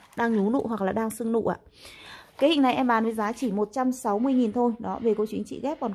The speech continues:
khó luôn ạ. Hình tiếp theo là hình số hai mươi bảy ạ, cũng một trăm sáu thôi cô chú anh chị này. Cũng đang nhú nụ rồi đây ạ. Có cây đang nhú nụ rồi, có cây thì đang sưng mắt nụ thôi cô chú anh chị nhá. Đây này, cây này cũng đang nhú nụ này. Đó,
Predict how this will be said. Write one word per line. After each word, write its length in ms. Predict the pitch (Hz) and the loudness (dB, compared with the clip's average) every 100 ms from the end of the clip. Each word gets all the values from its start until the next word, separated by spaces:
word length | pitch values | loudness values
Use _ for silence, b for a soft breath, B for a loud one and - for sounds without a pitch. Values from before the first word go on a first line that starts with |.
| 190 | -8
khó 160 | 190 | -6
luôn 220 | 208 240 226 | -2 0 -2
ạ. 100 | - B B B B | -4 B B B B
Hình 160 | 254 254 | 0 0
tiếp 120 | 359 | 0
theo 180 | 330 294 | 0 2
là 100 | 254 | 4
hình 180 | 220 220 | 2 0
số 380 | 220 214 202 269 | 0 0 0 -2
hai 240 | - 294 269 | 0 4 6
mươi 140 | 269 | 6
bảy 240 | 240 180 | 4 2
ạ, 120 | 151 - - | 0 -8 -10
cũng 180 | 214 | 0
một 160 | 285 254 | 2 2
trăm 180 | 262 254 | 0 -4
sáu 300 | 247 214 208 | -2 0 0
thôi 220 | 262 269 254 | 2 2 2
cô 80 | |
chú 100 | 240 | -6
anh 80 | 220 | -8
chị 100 | 254 | -6
này. 160 | 233 190 B B B | -6 -8 B B B
Cũng 180 | - 254 | -4 2
đang 180 | 262 240 | 4 4
nhú 140 | 226 | 2
nụ 200 | 269 294 | 0 0
rồi 140 | 214 208 | 2 2
đây 80 | |
ạ. 80 | 208 - - | 0 -6 -10
Có 100 | 202 | -8
cây 240 | 233 247 | -2 -2
đang 200 | 233 226 | 0 -2
nhú 120 | 196 | 0
nụ 180 | 233 - | -2 -2
rồi, 160 | 208 196 - | 0 0 -2
có 120 | 208 196 | -8 -4
cây 180 | 240 | -2
thì 120 | 226 208 | -2 -2
đang 180 | 220 | -2
sưng 240 | 220 254 247 | -2 -2 0
mắt 160 | 302 | 0
nụ 160 | 320 - | -2 2
thôi 220 | 254 247 226 | 4 4 2
cô 80 | 220 | -6
chú 100 | 214 | -6
anh 80 | |
chị 100 | 208 | -8
nhá. 180 | 240 294 - - | -6 -6 -6 -8
Đây 100 | 202 | -8
này, 100 | 180 _ | -8 _
cây 120 | 220 | -4
này 120 | 214 185 | -4 -2
cũng 100 | 214 | -2
đang 160 | 208 | 0
nhú 140 | 185 202 | 0 -2
nụ 160 | 262 | -4
này. 140 | 196 - _ _ _ _ _ _ _ | -6 -8 _ _ _ _ _ _ _
Đó, 220 | 180 190 | -4 -4